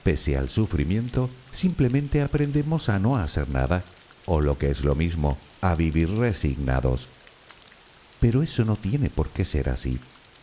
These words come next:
Si bien decíamos antes que hay problemas que no tienen solución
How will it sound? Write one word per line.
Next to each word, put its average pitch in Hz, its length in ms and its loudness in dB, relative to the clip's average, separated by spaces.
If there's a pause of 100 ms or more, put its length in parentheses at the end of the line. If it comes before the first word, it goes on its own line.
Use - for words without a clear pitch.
(220)
Si - 160 0
bien 73 280 2
decíamos 73 520 0
antes 92 380 -2
que 67 180 -2
hay 65 140 0
problemas 73 560 0
que 67 160 -4
no 67 180 -2
tienen 71 380 -2
solución 90 680 0